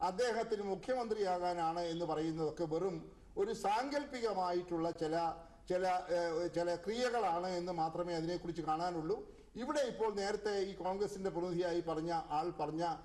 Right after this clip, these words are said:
ആ ഒരു വികാരവുമായി ബന്ധപ്പെടുത്തി പറയാൻ ഇപ്പോൾ കോൺഗ്രസിനെ സംബന്ധിച്ച് കേരളത്തിലെ ഐക്യ ജനാധിപത്യ മുന്നണിയെ സംബന്ധിച്ച് മുഴുവൻ ശക്തിയും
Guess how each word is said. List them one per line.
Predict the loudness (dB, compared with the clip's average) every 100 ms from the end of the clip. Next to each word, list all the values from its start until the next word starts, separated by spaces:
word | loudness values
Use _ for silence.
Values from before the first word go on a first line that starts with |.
| -14 -6 0
ആ | 2
ഒരു | 2 2
വികാരവുമായി | 0 2 2 2 2 2 0
ബന്ധപ്പെടുത്തി | 0 -2 0 -2 -2 -2
പറയാൻ | 0 0 0
ഇപ്പോൾ | 0 0
കോൺഗ്രസിനെ | 0 0 2 0 0 0
സംബന്ധിച്ച് | 0 0 0 -2 -2
കേരളത്തിലെ | 0 2 2 2 2 0 0 -8 -16 -2 2
ഐക്യ | 2 2 0
ജനാധിപത്യ | 2 2 0 0 0 0
മുന്നണിയെ | 0 0 2 0
സംബന്ധിച്ച് | 0 -2 0 0 0 -2 -2 -8 -18 -20 -14 -2
മുഴുവൻ | 0 2 2 2 0
ശക്തിയും | 0 -2 -2 0 0 0 -6